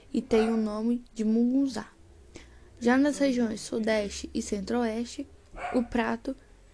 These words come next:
feito de milho branco cozido é conhecido como canjica.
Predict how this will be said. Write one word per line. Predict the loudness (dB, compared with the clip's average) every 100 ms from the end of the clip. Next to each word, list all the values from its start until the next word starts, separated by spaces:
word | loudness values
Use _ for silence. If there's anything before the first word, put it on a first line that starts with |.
| -20 -20 -10
feito | 0 0 0 -2
de | 2
milho | 4 4 2 0
branco | 0 0 -2 -6 -10 -6
cozido | -4 -2 -2 -4 -6 -8
é |
conhecido | -2 2 2 2 -2 -2
como | -2 0 -2
canjica. | -2 0 0 0 -6 -6 -8 -8 -14